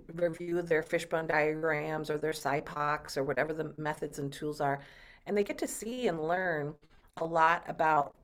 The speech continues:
you know, other industries. So it's very interesting for them too when they go through the class, because, um, you know, that's one of the biggest learnings, is they get to hear other people apply it, and they get to see it applied in maybe an industry they're not familiar with.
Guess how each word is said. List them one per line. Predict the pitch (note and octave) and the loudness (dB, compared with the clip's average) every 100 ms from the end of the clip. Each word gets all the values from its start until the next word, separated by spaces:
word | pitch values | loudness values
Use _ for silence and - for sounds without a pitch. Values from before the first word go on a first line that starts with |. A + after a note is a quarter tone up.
| - D3 - G3 | -16 -16 -14 -8
you | F3 | -6
know, | C3+ - | -4 -4
other | D#3+ F3 | 0 0
industries. | F3 D#3+ E3+ - D#3 C#3 | 0 -4 -6 -6 -6 -4
So | - | -2
it's | - | 0
very | G#3 G#3+ | 2 2
interesting | - E3 F#3 - G3+ | 2 -4 -6 -4 -4
for | G#3 G3 | -2 -2
them | G3+ G3+ | -2 -2
too | G#3 - E3+ A3+ B3 - _ _ _ _ _ | -4 -4 -2 -2 -6 -16 _ _ _ _ _
when | - E3+ F3 | -12 -2 0
they | D#3+ | 0
go | D#3 D#3+ | 0 -2
through | D#3+ E3 | -2 -10
the | |
class, | - F3 D3+ D3 | -6 0 0 0
because, | - E3 F3+ D3+ C#3+ - - - _ - | -6 -8 -2 -2 -2 -12 -20 -20 _ -4
um, | E3 D3+ D3+ C#3+ - - - - - | -2 0 -4 -8 -14 -20 -20 -20 -14
you | - | -6
know, | E3+ | -4
that's | D#3 F3 - - - | -2 -4 -4 -20 -14
one | C#3+ F3+ | 0 2
of | D#3+ | 2
the | D3+ | 0
biggest | D#3+ D#3 D3 | -2 -2 0
learnings, | C#3+ D#3 F3 C3+ C#3+ | 0 0 0 -2 -4
is | C#3+ | -6
they | C#3+ | -4
get | C#3+ D3+ | -2 -2
to | D3+ | -4
hear | C#3+ D#3 D3+ C3+ | -8 -6 -4 -2
other | C#3 C#3+ | -2 -2
people | D#3 D#3+ | -6 -4
apply | C3+ C3+ - C#3 | -4 -4 -4 -2
it, | |
and | D#3 | -2
they | C3+ | -6
get | C#3 | -8
to | C#3+ | -10
see | C#3 D#3 D3+ | -10 -4 -4
it | |
applied | C#3+ - D3 D3+ | -4 -4 0 0
in | - C#3+ C#3 | -2 -4 -4
maybe | D3+ D#3 | -4 -4
an | D#3 | -6
industry | C#3+ D#3 - D#3 | -6 -8 -6 -6
they're | C#3+ C#3 | -4 -2
not | C3+ | -4
familiar | - C#3+ C#3 C3+ C3 | -6 -6 -2 -2 -2
with. | A2+ - - | -4 -8 -12